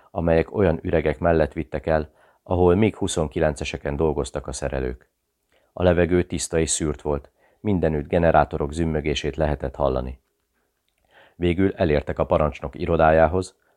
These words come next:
a hadnagy bekopogott, és a bentről jövő utasítás nyomán betessékelte Oszmán Badrit. Abdel Kerim felállt,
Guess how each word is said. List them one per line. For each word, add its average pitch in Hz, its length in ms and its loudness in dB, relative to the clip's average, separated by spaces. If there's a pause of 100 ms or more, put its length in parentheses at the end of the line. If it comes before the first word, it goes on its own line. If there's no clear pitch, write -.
(100)
a - 80 -12
hadnagy 78 340 2
bekopogott, 82 640 -4 (240)
és - 160 -10
a 82 60 0
bentről 92 360 2
jövő 82 320 2
utasítás 78 600 -6
nyomán 78 400 -2
betessékelte 73 840 -4
Oszmán 71 380 -6
Badrit. 64 420 -8 (720)
Abdel 78 360 2
Kerim 76 260 -2
felállt, 82 440 2